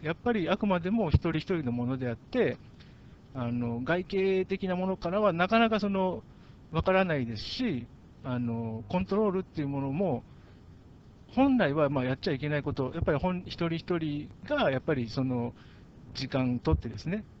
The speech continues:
よくそのテイクタイムって言いますけれども、その自分のペースでですね、本当は考えられる。ですから、その行動に現れていなかったとしても、じーっとその悩んでですね、あの、あ、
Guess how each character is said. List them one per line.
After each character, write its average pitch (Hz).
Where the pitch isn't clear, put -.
よ 139
く -
そ 123
の 117
テ 135
イ 120
ク -
タ 147
イ 143
ム 123
っ -
て -
言 131
い 147
ま 156
す -
け 143
れ 151
ど 220
も、 170
そ 156
の 131
自 143
分 143
の 226
ペ 226
ー 156
ス 127
で 113
で 113
す -
ね、 220
本 175
当 180
は 180
考 151
え 143
ら 143
れ 147
る。 123
で 151
す -
か 202
ら、 170
そ 156
の 123
行 147
動 143
に 143
現 139
れ 165
て 151
い 151
な 170
か 170
っ -
た 170
と 165
し -
て 185
も、 208
じ 135
ー 135
っ -
と 180
そ 180
の 160
悩 156
ん 156
で 113
で 107
す -
ね、 190
あ 123
の、 117
あ、 131